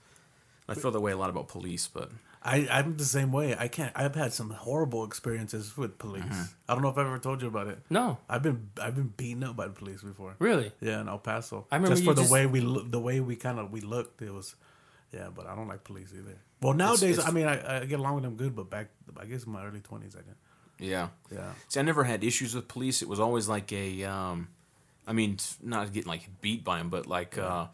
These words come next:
Speaker 1: even just the idea of, like, getting a ticket, it's like, you know, I, I'm, I'm, I always make the joke, uh, whenever there's a cop behind us,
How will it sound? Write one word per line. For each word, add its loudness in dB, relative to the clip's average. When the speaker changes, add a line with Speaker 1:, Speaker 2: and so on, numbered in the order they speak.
Speaker 1:
even -2
just 2
the -2
idea -2
of, -6
like, -2
getting -4
a -4
ticket, -6
it's -2
like, -6
you -8
know, -4
I, -6
I'm, -4
I'm, -4
I 2
always 2
make -4
the -8
joke, -2
uh, -2
whenever -4
there's -4
a -4
cop -2
behind -6
us, -2